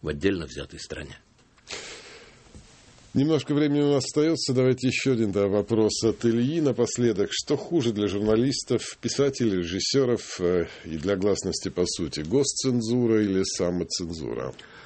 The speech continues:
Speaker 1: Самоцензура
Speaker 2: Минута на
Speaker 1: намного
Speaker 2: ответ.
Speaker 1: хуже, намного хуже. Это очень хороший вопрос. Спасибо вам за это, потому что, э,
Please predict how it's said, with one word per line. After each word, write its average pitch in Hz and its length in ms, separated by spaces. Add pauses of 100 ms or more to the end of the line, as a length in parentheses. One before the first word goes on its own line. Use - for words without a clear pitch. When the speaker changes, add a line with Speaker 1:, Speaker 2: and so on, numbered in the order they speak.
(340)
Speaker 1:
Самоцензура 160 720
Speaker 2:
Минута 156 160
на 160 40
Speaker 1:
намного 190 520
Speaker 2:
ответ. 98 160
Speaker 1:
хуже, 101 540 (180)
намного 160 800
хуже. 78 640 (400)
Это 131 160
очень 160 200
хороший 156 460
вопрос. 123 320
Спасибо 120 460
вам 98 200
за 95 120
это, 87 200
потому 139 360
что, 143 280 (2000)
э, 123 340